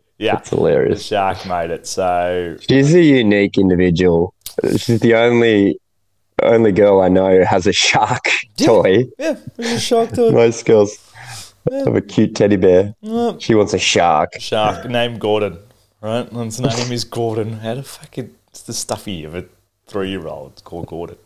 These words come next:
Speaker 1: Uh, anyway, uh, but, um, talking of Zaid, like, during the summer, dur-, while we were away,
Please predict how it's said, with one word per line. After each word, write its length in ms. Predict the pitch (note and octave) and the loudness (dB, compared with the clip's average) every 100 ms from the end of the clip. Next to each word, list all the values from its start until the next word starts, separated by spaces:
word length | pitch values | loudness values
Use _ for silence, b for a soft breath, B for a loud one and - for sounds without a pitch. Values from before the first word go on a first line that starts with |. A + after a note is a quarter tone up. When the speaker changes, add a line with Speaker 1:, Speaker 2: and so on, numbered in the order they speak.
| B F#3 D#3 B | B -20 -18 B
Speaker 1:
Uh, 400 | G2 G2 F2+ E2+ - | -6 -4 -4 -6 -6
anyway, 640 | A2 G#2+ G#2+ E2+ D#2 C#2+ - _ _ | -6 -4 -4 -4 -6 -8 -16 _ _
uh, 200 | F#2 F#2 | -4 -2
but, 320 | G2 C#3 B2+ | 0 -2 0
um, 600 | E3+ D#3+ D3+ D3+ D3+ C#3+ - - - _ - | 0 0 -2 -4 -8 -10 -14 -14 -14 _ -6
talking 260 | E3 G3 G3+ | -2 -2 -2
of 120 | B2 | -2
Zaid, 380 | G2 F2+ F2 - | 0 -2 -4 -4
like, 180 | A2 G#2 | -4 -2
during 240 | C3 B2 | -4 -4
the 60 | G#2 | -4
summer, 420 | - A2 A2 F2+ | -2 -2 -2 -4
dur-, 160 | E2 G#2 | -6 -2
while 200 | G#2 F#2+ | 0 0
we 60 | |
were 80 | F#2 | -2
away, 280 | F2+ F#2+ | 0 0